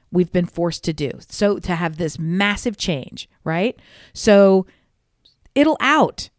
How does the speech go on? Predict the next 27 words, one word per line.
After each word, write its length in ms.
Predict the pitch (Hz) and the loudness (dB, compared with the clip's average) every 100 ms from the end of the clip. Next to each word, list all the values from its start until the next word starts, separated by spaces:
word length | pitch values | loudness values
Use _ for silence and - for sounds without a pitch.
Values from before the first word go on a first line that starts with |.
| _ | _
That'll 280 | 180 214 247 | 2 4 2
happen. 640 | - - 214 233 151 107 - _ - | -2 -4 -4 -2 -6 -6 -14 _ -4
And 140 | 190 | 0
they're 100 | 190 | 0
gonna 240 | 190 208 208 | 2 2 0
thrive, 640 | - 165 160 170 277 311 - _ | -2 -4 -2 0 -2 -4 -14 _
and 180 | 185 185 | -4 -2
they'll 120 | 185 170 | 0 0
be 160 | 185 | 0
able 140 | 180 180 | 0 -4
to 120 | 185 | -4
look 160 | 185 | -4
back 240 | 196 180 190 | -2 -4 -6
and 140 | 180 | -8
say, 340 | - 185 180 175 | -4 -2 0 -2
"We 220 | 175 196 | -2 2
never," 220 | 208 196 | 2 2
you 140 | 208 220 | 0 2
know, 120 | 220 | 2
I 60 | |
mean, 160 | 226 233 | 2 2
this, 200 | 233 220 | 2 0
this, 240 | - 226 - | 0 0 0
I 140 | - 226 | -2 0
just 200 | 254 - | -2 4
look 240 | 254 247 | 2 4
at 260 | 214 196 | 0 0